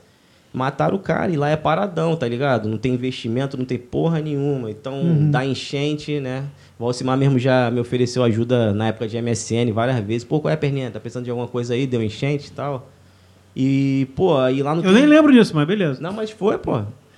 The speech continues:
Speaker 1: Tu lembra que a gente fez música junto já?
Speaker 3: Sim.
Speaker 1: Ah, tá.
Speaker 2: <laughs>
Speaker 1: E
Speaker 2: Você
Speaker 1: aí
Speaker 2: não lembra de nada,
Speaker 1: É.
Speaker 2: mas é.
Speaker 1: Aí,
Speaker 3: Não,
Speaker 1: pô
Speaker 3: minha, minha, minha, minha, minha, eu não lembro nem o que eu almocei ontem.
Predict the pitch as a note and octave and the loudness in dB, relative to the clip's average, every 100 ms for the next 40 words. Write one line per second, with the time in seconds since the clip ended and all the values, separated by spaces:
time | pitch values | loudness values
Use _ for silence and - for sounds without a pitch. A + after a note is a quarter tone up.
0 | _ _ _ _ A3 B3+ A#3+ G#3+ - E3+ | _ _ _ _ -4 -2 -4 -6 -2 0
1 | D3+ C#3+ C3+ C3+ C3+ E3+ B2 F2+ - - | 0 -2 -4 -2 -4 -4 -4 -6 -16 -6
2 | E3 F3 F#3+ G#2+ F#2+ G#2 D#3 D#3+ C3+ G#3 | -2 -2 -2 -8 -8 -8 -6 -4 0 0
3 | - - - _ _ - - - D#3+ G3 | 0 -6 -20 _ _ -20 -12 0 4 6
4 | G#3 A3 A3 G#3+ F3+ F#3+ F3+ E3 D3 C#3+ | 6 6 6 4 4 4 4 4 2 2
5 | D#3+ D#3+ A3 B3+ - A3+ - - C#3+ D3 | 0 -2 -4 -8 -4 -6 -4 0 4 6
6 | E3+ D#3+ D3 G#2+ - - C3 C#3 C3+ C#3 | 6 6 4 -2 -12 -8 -2 0 2 0
7 | C3 C3 C3+ C3 B2+ A#2+ A2 G#2 G#2 G#2 | 2 0 2 2 2 0 -4 -6 -8 -10
8 | G#2+ B2 C3 C3+ C3 D#3 E3+ F3+ F3 F#3+ | -4 0 2 4 2 0 -2 -2 0 -2
9 | C3 A#2+ - | 0 -2 -4